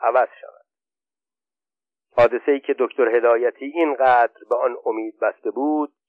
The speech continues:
چند سال بعد روی داد و مسیر زندگانی او را عوض کرد. حسن علی منصور از مدتها قبل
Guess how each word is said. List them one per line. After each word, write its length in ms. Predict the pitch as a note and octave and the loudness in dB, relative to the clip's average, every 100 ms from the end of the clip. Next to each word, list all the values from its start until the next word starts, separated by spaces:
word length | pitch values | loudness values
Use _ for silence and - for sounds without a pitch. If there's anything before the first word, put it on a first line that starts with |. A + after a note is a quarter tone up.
| - | -4
چند 260 | C3 C3+ C3 | -2 -2 -2
سال 200 | C3 B2 | 2 2
بعد 400 | A2+ A#2 A#2 A#2 - | 0 0 0 0 -4
روی 240 | G#2 F2 | -16 -16
داد 260 | D2+ C2 - _ _ _ _ _ _ A2+ | -18 -20 -20 _ _ _ _ _ _ -4
و 80 | |
مسیر 640 | G#2+ A2+ - - D#3+ D3 B2+ | -2 -2 -4 -8 -10 -4 -2
زندگانی 680 | A2+ A2 A2 G#2 G#2 G2+ A2+ | -2 -4 -4 0 0 -2 -6
او 220 | A2 G#2+ | -6 -2
را 200 | G#2+ G2+ | 0 0
عوض 300 | - F#2 F#2 - _ | -2 -2 -4 -6 _
کرد. 200 | - _ _ _ _ _ _ _ _ _ | -20 _ _ _ _ _ _ _ _ _
حسن 280 | A#2+ - A#2 | -6 -2 0
علی 240 | A2+ A#2+ C3+ | 0 0 0
منصور 640 | A#2+ A2 - D3 E3 E3 - _ _ _ _ | 0 -2 -6 -2 0 -2 -8 _ _ _ _
از 120 | C#3+ | 0
مدتها 640 | C#3 D3+ D3+ C#3 - D#3+ D3 | 2 2 2 0 4 4 4
قبل 400 | C#3+ D3 D#3 D3+ | 4 4 4 0